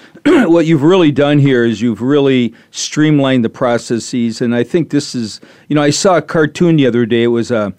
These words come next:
couple cavemen that were pulling a wagon that had square wheels, and then there was a guy that had a, uh, round wheels, and he's offered them to them as, uh, you know, "Here, I'm, let me help you with, you know, replace the square wheels with round wheels." And they said, the caption was,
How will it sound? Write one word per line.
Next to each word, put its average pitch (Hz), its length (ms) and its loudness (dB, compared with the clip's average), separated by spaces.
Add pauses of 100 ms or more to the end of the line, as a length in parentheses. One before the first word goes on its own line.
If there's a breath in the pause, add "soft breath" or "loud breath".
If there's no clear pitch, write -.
(280 loud breath)
couple 180 260 -2
cavemen 139 600 2
that 127 120 2
were 113 120 -2
pulling 151 340 -2
a 120 40 0
wagon 123 460 0
that 110 140 -2
had 113 200 -2
square 123 400 -2
wheels, 117 460 0
and 117 80 -2
then 113 60 0
there 113 120 0
was 107 140 -6
a 110 60 -2
guy 110 240 -2
that 104 180 -6
had 107 240 -6
a, 98 220 -8 (400 loud breath)
uh, 107 320 -6
round 139 540 0
wheels, 117 340 0
and 120 100 0
he's 117 160 -2
offered 131 400 -2
them 113 100 -2
to - 120 -10
them 117 220 0
as, 110 220 -4
uh, 101 220 -4
you 131 180 -6
know, 113 60 -2
"Here, 131 200 0
I'm, 113 200 -2
let 131 140 -6
me 120 120 -2
help 156 280 -2
you 104 220 -4 (360 loud breath)
with, 139 220 -2
you 127 140 -6
know, 156 160 2
replace 127 540 0
the 131 60 -10
square 147 360 0
wheels 127 320 0
with 117 100 -4
round 131 380 -2
wheels." 113 300 0
And 113 260 -2
they 123 140 0
said, 117 340 -2
the 113 80 -6
caption 135 500 -4
was, 110 240 -4